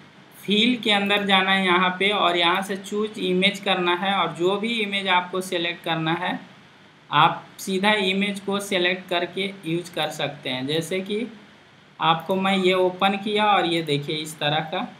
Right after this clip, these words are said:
यूज़ हो गया। उसके बाद इसमें अगर आपको शैडो देना है तो आप सीधा यहाँ पे शैडो पे क्लिक कीजिए और इसको जितना शैडो बढ़ाना है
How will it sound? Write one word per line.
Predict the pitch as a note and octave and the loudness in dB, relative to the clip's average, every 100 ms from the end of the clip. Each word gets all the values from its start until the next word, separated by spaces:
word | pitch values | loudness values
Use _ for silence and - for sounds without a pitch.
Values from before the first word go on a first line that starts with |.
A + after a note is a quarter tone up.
| - | -8
यूज़ | D3 C#3+ | -2 0
हो | C#3 | 0
गया। | B2+ A#2+ B2+ - - - - | -2 -4 -6 -12 -20 -20 -2
उसके | F3+ F#3+ A3 A3 | 0 0 2 6
बाद | G#3+ A3 G#3+ | 6 6 4
इसमें | G#3 G#3 A3+ | -2 0 4
अगर | A3 A3 | 4 6
आपको | G#3 G#3 G#3+ | 6 6 4
शैडो | G3+ G#3+ F#3+ G3 A3 | 0 4 6 6 4
देना | G#3+ G#3 G#3+ | 2 2 2
है | A3 A#3 B3+ | 0 0 -2
तो | D4+ - | -4 2
आप | D#3+ F3 - | 4 4 2
सीधा | - F#3+ G#3 | -6 0 0
यहाँ | G#3+ F#3+ G3 G3 | 2 2 2 0
पे | F#3+ G3+ G#3 - - - | -2 -4 -6 -18 -20 -16
शैडो | - F3 F3 F3+ G3+ | 0 4 4 4 0
पे | G3 F#3+ | 0 -4
क्लिक | F#3 F3 F#3 | 0 0 0
कीजिए | F#3+ G3 G3 G#3+ | 0 -2 0 0
और | - D#3+ D#3+ | 0 0 0
इसको | E3 E3 - F#3 | 0 -4 -2 -2
जितना | E3 E3 G3 G3+ | -2 -2 0 0
शैडो | G3+ F#3+ F3+ F3+ | 2 0 2 0
बढ़ाना | F3 E3+ F3 E3+ F3 | 0 2 2 2 0
है | F#3 F#3 | 0 -2